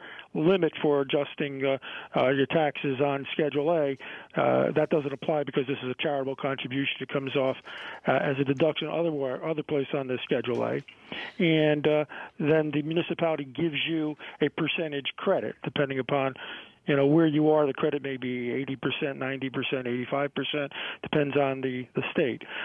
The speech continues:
So the state makes, or the municipality makes out a bit because the credit that they're giving you is a little bit less than the, the, uh, cash you're putting out as the, the, quote, contribution. But y-, you as a taxpayer do better because if you just paid it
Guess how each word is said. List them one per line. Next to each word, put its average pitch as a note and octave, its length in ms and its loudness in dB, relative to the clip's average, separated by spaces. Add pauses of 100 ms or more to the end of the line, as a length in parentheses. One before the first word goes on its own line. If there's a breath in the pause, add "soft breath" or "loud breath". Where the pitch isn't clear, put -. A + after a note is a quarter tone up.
(120)
So G3 80 4
the D#3+ 160 2
state B3 240 0
makes, G3+ 280 -2
or E3+ 140 0
the E3 60 0
municipality F3 580 0
makes D#3 280 -4
out D#3 160 0
a C3 40 -2
bit D3+ 320 -2
because C#3+ 360 0 (520 loud breath)
the D#3 60 2
credit F3 400 0
that D3+ 160 -4
they're D#3 80 -2
giving D3 320 -2
you C#3+ 100 -2
is C3 60 -2
a C3+ 60 -4
little D3 160 -2
bit D3+ 160 -6
less E3+ 220 2 (100)
than C#3+ 160 -6
the, C#3 160 -4 (460 loud breath)
the, C#3 380 6
uh, - 140 -2
cash D#3 260 4
you're D3+ 100 -4
putting D3 300 -4
out C#3+ 200 0
as A#2+ 60 -4 (100)
the, C#3 260 -4
the, C3+ 180 0 (480 loud breath)
quote, E3 260 2
contribution. D#3 840 0 (420 loud breath)
But C#3 200 2
y-, E3 240 -8 (360)
you E3+ 320 8
as C#3 120 2
a C#3 40 -2
taxpayer D#3+ 540 0
do D3 180 -4
better D3+ 320 -2
because C#3 300 -4
if C3 140 -8
you D#3+ 80 -6
just D3+ 220 -2
paid D#3 220 -4
it C#3 120 -2